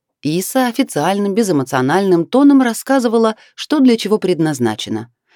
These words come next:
Я пристроилась рядом. «Иса, Том Виллар на месте?» «Да, Зои». «Сообщи ему,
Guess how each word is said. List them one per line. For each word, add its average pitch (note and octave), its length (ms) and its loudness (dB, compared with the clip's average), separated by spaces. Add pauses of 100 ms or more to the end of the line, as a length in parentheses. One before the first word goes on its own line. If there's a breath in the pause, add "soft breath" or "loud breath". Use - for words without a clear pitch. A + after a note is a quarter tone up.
(160 soft breath)
Я C#3 240 -2
пристроилась G#3+ 680 -2
рядом. A#2+ 520 -6 (1600)
«Иса, A3+ 460 0 (400)
Том A#3 220 4
Виллар E3+ 360 2
на F#3 140 4
месте?» C4 440 0 (800)
«Да, C4+ 300 0
Зои». F3 500 0 (1040)
«Сообщи A#3 480 0
ему, D3 300 0